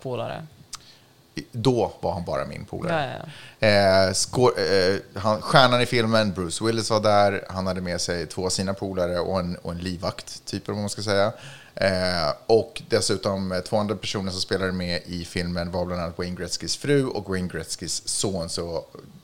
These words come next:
Speaker 2: så de var där tillsammans med Wayne Gretzky. Så vi sitter alla runt det här middagsbordet och bara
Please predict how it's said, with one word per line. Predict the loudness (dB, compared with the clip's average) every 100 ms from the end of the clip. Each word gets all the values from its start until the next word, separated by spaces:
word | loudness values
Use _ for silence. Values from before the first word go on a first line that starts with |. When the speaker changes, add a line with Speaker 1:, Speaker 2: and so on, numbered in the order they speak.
| -10
Speaker 2:
så | -4 2
de | 4 6
var | 4
där | 4 2
tillsammans | -2 -4 -2 -2 -6
med | -6 -8 -10 -10
Wayne | -8 -8
Gretzky. | -8 -6 -8 -10 -14 -12
Så | -6
vi | -4
sitter | -2 2
alla | 2 0
runt | -4 -6
det |
här | -6
middagsbordet | -4 -6 -4 -4 -4 -6
och | -4
bara | -2 0